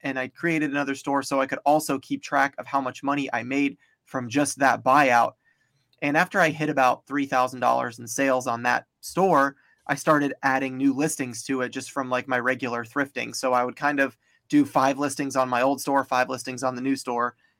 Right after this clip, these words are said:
and just keep doing it back and forth. And, uh, so the second store is doing pretty good. Um, and I'm at about seventy-two hundred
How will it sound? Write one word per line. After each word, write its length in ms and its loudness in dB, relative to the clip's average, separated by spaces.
and 200 -6
just 160 -10
keep 180 -2
doing 220 0
it 160 -4
back 220 2
and 100 -16
forth. 420 -2
And, 380 -2
uh, 320 6
so 200 2
the 120 -6
second 280 2
store 180 0
is 60 -2
doing 240 0
pretty 180 -2
good. 360 0
Um, 460 -4
and 220 -4
I'm 120 0
at 200 2
about 280 0
seventy-two 600 -2
hundred 460 -2